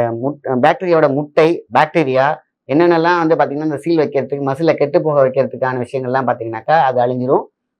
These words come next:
So பாத்தீங்கன்னா, இந்த ரெட் ஸ்கின் வர ஆரம்பிக்கும், ரெட் மசில்ஸ் வர ஆரம்பிக்கும், கொஞ்சம் கொஞ்சமா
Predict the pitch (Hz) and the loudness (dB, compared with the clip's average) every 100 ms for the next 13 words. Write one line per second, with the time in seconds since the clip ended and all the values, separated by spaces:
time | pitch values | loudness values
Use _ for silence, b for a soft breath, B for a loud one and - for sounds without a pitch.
0 | - 170 170 165 180 165 143 151 - 165 | 0 4 2 2 0 2 0 -2 0 0
1 | 143 135 135 127 123 170 147 143 139 131 | 2 0 0 -4 -2 0 0 -2 -6 -4
2 | 156 143 131 131 127 123 170 165 139 135 | -4 0 0 0 -4 -4 -6 -4 -6 -4
3 | 131 131 151 | -4 0 0